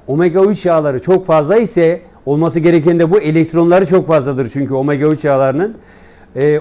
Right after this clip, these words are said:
o zaman bu protonları nötralize edecektir ve, e, o şekilde hücrenin yaşaması daha uzun olacak, yaşlanması daha,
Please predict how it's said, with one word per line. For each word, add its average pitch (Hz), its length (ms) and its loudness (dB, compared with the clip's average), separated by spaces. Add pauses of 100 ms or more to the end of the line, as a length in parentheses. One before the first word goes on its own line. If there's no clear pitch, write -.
o 190 100 2
zaman 202 460 0
bu 202 160 2
protonları 185 680 2
nötralize 180 580 2
edecektir 160 580 -2 (420)
ve, 208 280 0 (340)
e, 139 320 -2
o 180 180 0
şekilde 190 480 0
hücrenin 185 720 0
yaşaması 185 600 0
daha 175 220 4
uzun 196 180 0
olacak, 202 460 2
yaşlanması 170 760 0
daha, 175 360 0